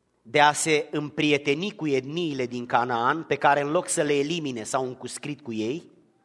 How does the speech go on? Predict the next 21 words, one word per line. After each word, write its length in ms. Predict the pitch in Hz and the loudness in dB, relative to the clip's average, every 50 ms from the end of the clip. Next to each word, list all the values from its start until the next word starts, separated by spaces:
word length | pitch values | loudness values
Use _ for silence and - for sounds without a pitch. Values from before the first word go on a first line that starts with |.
| _ _ _ _ _ _ _ _ _ _ _ _ _ _ _ | _ _ _ _ _ _ _ _ _ _ _ _ _ _ _
au 220 | - 151 165 165 165 | 2 4 4 4 2
copiat 500 | - 185 180 170 165 175 185 208 220 190 | 0 0 0 0 2 4 6 6 6 4
din 160 | 170 175 165 | 2 0 0
obiceiurile 720 | 160 147 135 156 139 - - - 180 170 151 147 143 139 135 | 0 0 0 -2 -6 -4 0 0 2 2 2 2 2 2 2
lor, 220 | 139 156 160 156 | 2 2 2 0
din 180 | 143 147 143 139 | 0 -2 -4 -4
cultura 480 | - 151 151 139 - 175 170 151 143 | -6 -6 -6 -4 -2 0 2 4 4
lor 200 | 139 143 156 147 | 4 4 2 0
și 100 | - 156 | -2 -6
din 140 | 143 135 139 | -8 -10 -10
spiritualitatea 800 | 127 - - 127 127 120 135 135 131 131 127 131 160 147 - 139 | -10 -8 -8 -6 -4 0 2 2 2 2 2 2 0 0 2 0
lor. 180 | 127 139 147 143 | 0 0 0 -2
Când 140 | 139 147 | -4 -8
spun 180 | 135 - 151 156 | -12 -10 -10 -10
spiritualitate, 800 | - - - 143 131 - 143 135 131 127 131 151 151 151 165 143 - - - - | -10 -8 -8 -8 -4 -2 0 0 0 2 4 2 2 2 2 -2 -2 -4 -18 -10
mă 140 | - 160 185 | -2 0 2
refer 260 | 226 226 - 208 185 | 2 2 2 0 0
la 140 | 170 170 185 | 4 4 2
religiile 460 | 196 208 208 190 156 127 135 139 139 | 2 2 -2 -4 -4 -4 -2 -2 0
lor 180 | 135 135 131 123 | 2 2 2 2
păgâne. 400 | 131 123 117 123 131 160 170 | 0 -2 0 0 -2 -2 -2